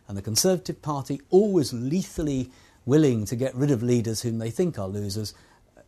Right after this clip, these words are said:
uh, did exactly that. In nineteen ninety, in November nineteen ninety, Missus Thatcher was unceremoniously removed as leader of the Conservative Party. John Major became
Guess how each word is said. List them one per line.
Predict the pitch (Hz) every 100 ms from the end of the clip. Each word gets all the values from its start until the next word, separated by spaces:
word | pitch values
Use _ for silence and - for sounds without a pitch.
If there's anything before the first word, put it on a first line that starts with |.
| -
uh, | - - -
did | 131
exactly | 135 107 123 - 110
that. | 90 87 -
In | 101
nineteen | 120 131 123 120
ninety, | 113 107 104
in | 110
November | 120 156 131
nineteen | 98 95 - 95
ninety, | 98 104 - 101 - _ -
Missus | 110 104
Thatcher | - 107 - 107
was | 104
unceremoniously | 107 110 - 110 117 135 160 113 - 104
removed | 104 117 170 151 110
as | 101
leader | 101 98
of | 98
the | -
Conservative | 107 - 117 - 110 -
Party. | 110 107 110 104 _ _ _
John | - 92 95
Major | 107 113 104
became | 98 110 104 98